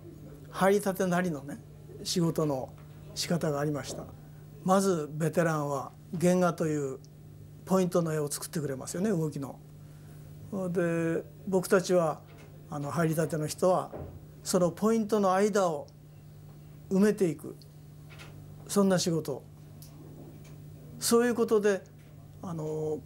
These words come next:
ベテランがちゃんと作ってくれた動きを、あの、正しく動かすっていう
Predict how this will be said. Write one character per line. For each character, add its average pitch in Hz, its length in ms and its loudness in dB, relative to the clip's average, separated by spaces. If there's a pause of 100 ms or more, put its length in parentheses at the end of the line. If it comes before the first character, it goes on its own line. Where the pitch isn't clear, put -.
(140)
ベ 185 220 0
テ 220 100 4
ラ 208 140 2
ン 202 80 -2
が 196 120 0
ち 196 120 -4
ゃ 214 80 -2
ん 220 80 -4
と 208 200 0
作 - 240 0
っ - 40 -2
て - 260 0
く 208 120 0
れ 196 120 4
た 185 180 2
動 180 280 2
き 196 220 -2
を、 226 280 2 (380)
あ 170 100 -8
の、 147 160 -6
正 165 340 2
し - 60 -4
く 180 80 0
動 160 240 2
か 170 160 2
す - 140 -8
っ - 40 -14
て 170 60 -4
い 139 240 -2
う 131 60 -8